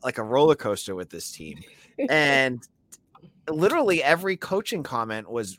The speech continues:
Speaker 1: really positive
Speaker 2: Yeah.
Speaker 1: about
Speaker 2: Were you
Speaker 1: the,
Speaker 2: su-,
Speaker 1: the
Speaker 2: you were surprised at positivity? Okay.
Speaker 1: I mean, I'm telling you, la-, even the years that Hafley has been here, it's been, you know, "Oh, they're lacking talent here. They don't have a,"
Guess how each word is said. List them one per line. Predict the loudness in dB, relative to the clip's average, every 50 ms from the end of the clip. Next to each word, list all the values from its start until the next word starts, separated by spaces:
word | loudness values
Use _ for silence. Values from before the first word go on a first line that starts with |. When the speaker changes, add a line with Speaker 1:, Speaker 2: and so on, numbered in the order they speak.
| _ -16
Speaker 1:
really | -8 -6 -4 -4 -4 -4
positive | -6 -10 -10 -8 -8 -8 -8 -14 -16 -18 -20 -20 -20 -20 _ _ _ _ _ _ _ _ _ _
Speaker 2:
Yeah. | -6 -4
Speaker 1:
about | -2 -2 -2 -4 -6 _ _ _
Speaker 2:
Were | -4
you | -4 -4
Speaker 1:
the, | -2
Speaker 2:
su-, | -2 -2
Speaker 1:
the | 0 2 2
Speaker 2:
you | 4
were | 4 4
surprised | 4 4 4 6 6 6 6 6 6 4
at | 2 4
positivity? | 4 4 2 2 0 0 0 0 2 2 2 2 2 0 0 -2 -8 _ -6
Okay. | -6 -4 -4 -4 -4 -4 0 4
Speaker 1:
I | 6 6
mean, | 8 6 4 0 -4 _ _ _ _ _ _ _ _ _ 2 2
I'm | 2 4
telling | 4 2 2 2 2
you, | 0 0 0 0 0 -2 -4 -8 -12 _ _ _ _ _ _ _ _ _ _ _ -10
la-, | -2 0 0 0 0
even | -2 -4 -2 -2 0
the | 0 -2
years | -2 0 0 0 0 0
that | 0 -2 -2 -4
Hafley | -8 -8 -4 -4 -4 -2 -4 -6
has | -8 -8 -10
been | -14 _ -10 -6 -4 -4 -4
here, | -4 -6 -6 -6 -6 -6 -6 -6 -8
it's | -8 -10 -6
been, | -4 -2 0 0 0 -2 -4 -8 -12 -16 _ _ _ _ _ _ _ _ _ _ _
you | -10 -6 -6
know, | -4 -4 -4 -4 -4 -6 -4
"Oh, | 0 0 0 2
they're | 2 0 0 0 0 -2
lacking | -2 -2 -2 -4 -4 -6 -10 -10 -10 -10 -10 -10 -12 -12 -14
talent | -8 -6 -4 -4 -4 -6 -8 -10
here. | -10 -8 -4 -2 -2 -2 -2
They | -2 -4 -6
don't | -4 -4 -6 -4
have | -4 -6 -6 -6
a," | -8 -10